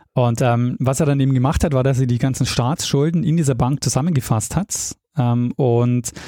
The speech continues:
dass er dann große Mengen von Banknoten ausgegeben hat, um den Tausch in der Wirtschaft anzukurbeln und, ähm, auch den Kolonialhandel, äh, in den Kolonialhandel zu investieren und dann eben Gewinn zu erwirtschaften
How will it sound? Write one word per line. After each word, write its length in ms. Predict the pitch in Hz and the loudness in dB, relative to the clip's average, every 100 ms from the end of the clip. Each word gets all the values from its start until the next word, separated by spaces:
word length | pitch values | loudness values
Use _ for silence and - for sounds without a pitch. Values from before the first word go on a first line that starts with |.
| - - | -18 -4
dass 180 | 135 147 | -2 0
er 60 | |
dann 360 | 120 127 160 160 | 0 2 0 0
große 460 | 131 147 - 156 139 | 2 0 2 0 2
Mengen 320 | 131 143 139 | 2 2 0
von 220 | 139 113 | 0 0
Banknoten 560 | 113 147 - 135 127 135 | 0 -2 0 0 0 2
ausgegeben 680 | 120 190 - 120 120 117 120 | 2 0 -2 0 2 2 0
hat, 200 | 156 - | 0 -2
um 300 | 131 123 117 | -2 0 0
den 160 | 113 | -2
Tausch 360 | - 110 117 - | 0 0 0 0
in 100 | 113 | 0
der 80 | 117 | 0
Wirtschaft 300 | 180 175 120 | 0 0 0
anzukurbeln 640 | 113 120 - 120 135 165 - - - - - - | 0 0 0 0 0 -2 -6 -16 -16 -18 -20 -4
und, 320 | 131 127 131 | 0 0 2
ähm, 260 | 135 123 135 | 2 2 2
auch 200 | 120 - | 0 0
den 180 | 135 117 | -2 0
Kolonialhandel, 840 | 131 120 117 120 139 165 160 160 | 0 2 2 2 2 0 0 0
äh, 160 | 131 120 | 0 0
in 60 | 135 | 2
den 160 | 135 113 | 0 0
Kolonialhandel 720 | 123 113 110 135 151 160 156 | 0 2 2 2 0 0 -2
zu 100 | 170 | 0
investieren 520 | 139 139 - 165 175 | 0 -2 0 0 0
und 260 | - 135 120 | 0 0 0
dann 180 | 127 | 0
eben 320 | 180 143 139 - | 0 0 0 -2
Gewinn 300 | - 120 170 | -2 0 0
zu 100 | 214 | 2
erwirtschaften 680 | 123 123 - 151 - - 160 | 2 2 0 -2 -2 -4 -4